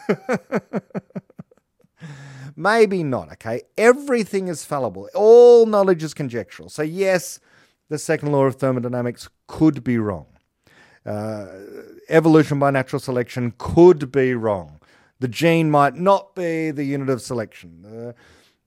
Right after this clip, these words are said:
not all physical processes might be computable. Maybe you've found a, you know, quantum gravity computer that challenges, uh, our present understanding, but that's the whole point. Our present understanding is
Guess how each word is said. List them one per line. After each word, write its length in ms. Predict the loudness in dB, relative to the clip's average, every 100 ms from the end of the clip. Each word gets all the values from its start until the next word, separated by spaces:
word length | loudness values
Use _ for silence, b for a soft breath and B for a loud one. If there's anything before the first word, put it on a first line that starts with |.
| -12
not 320 | 0 4 6
all 200 | 6 4
physical 380 | 2 -2 -2 -8
processes 460 | -4 -4 -4 -8
might 200 | -6 -6
be 120 | -6 -8
computable. 500 | -6 -4 -4 -4 -4
Maybe 400 | -2 0 -2 -4
you've 260 | -4 -4
found 540 | -6 -6 -4 -2 -4 -6
a, 480 | -6 -4 -2 -4 -6 b b b b -12
you 100 | -6
know, 380 | -4 -4 -8 -20 _
quantum 540 | -2 -2 0 -2 -2
gravity 580 | 0 0 2 -2 -4 -6
computer 560 | -6 -10 -8 -10 -8 -12
that 380 | -12 -12 -16 _
challenges, 840 | -10 -4 2 2 4 2 0 -8
uh, 320 | -12 -8 -8 -4
our 220 | -4 -4
present 380 | -4 -4 -2 -4
understanding, 480 | -6 -6 -4 -2
but 320 | 2 2 2 _
that's 280 | -6 -6 -6
the 120 | -4
whole 180 | 0 0
point. 480 | -2 -12 -12 -20 -20 b b b b b
Our 120 | -8
present 340 | -4 -4 -4 -8
understanding 640 | -8 -8 -6 -6 -6 -10
is 500 | 0 4 4 2 -12